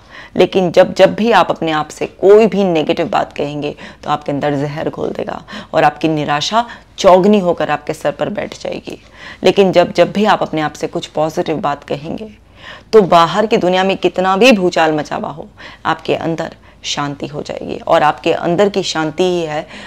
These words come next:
जो आपको आगे बढ़ाती है। आपके अंदर का जो मोटिवेशन बना रहेगा, जो एक सेल्फ मोटिवेशन आप अपने आप को देंगे, क्योंकि आपसे बेहतर आपको कोई जानता ही नहीं है, ना कभी कोई जान पाएगा, और आप अपने आप से पॉजिटिव बात करेंगे,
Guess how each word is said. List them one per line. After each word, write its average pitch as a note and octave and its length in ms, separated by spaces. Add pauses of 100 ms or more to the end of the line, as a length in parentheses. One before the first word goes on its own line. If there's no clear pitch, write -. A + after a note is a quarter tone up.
(160)
जो D#3+ 100
आपको - 220
आगे D#3 200
बढ़ाती - 400
है। - 80 (440)
आपके E3+ 220
अंदर F3 240
का F3+ 120
जो D#3+ 140
मोटिवेशन E3 640
बना C#3+ 240
रहेगा, - 420 (300)
जो F3 160
एक E3 60
सेल्फ - 440
मोटिवेशन D#3+ 460
आप D#3 140
अपने - 200
आप C#3+ 160
को D3+ 120
देंगे, F#3 420 (400)
क्योंकि G3 280 (340)
आपसे G3+ 280
बेहतर F#3+ 260
आपको G3+ 300
कोई A#3 180
जानता G3+ 340
ही G#3+ 80
नहीं F#3+ 140
है, G3 60
ना G3+ 80
कभी - 180
कोई D#3 180
जान E3 240
पाएगा, E3+ 380 (480)
और F#3 120
आप F#3+ 140
अपने G#3+ 200
आप G#3 80
से - 120
पॉजिटिव F3+ 420
बात E3 240
करेंगे, - 440